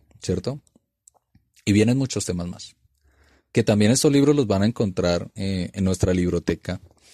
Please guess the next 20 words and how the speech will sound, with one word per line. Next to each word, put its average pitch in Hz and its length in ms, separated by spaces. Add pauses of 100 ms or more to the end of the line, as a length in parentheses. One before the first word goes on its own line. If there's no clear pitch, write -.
(640)
precisamente 101 720
para 104 280
que 98 140
enriquezcan 95 880
todo 90 320
esto 87 220
que - 120
estamos 85 560
charlando 82 600
el 85 100
día - 220
de - 120
hoy. - 340 (1800)
Entonces, 117 920
vamos 151 340
a 196 60
arrancar 123 500
con 160 160
este 156 240
tema 147 520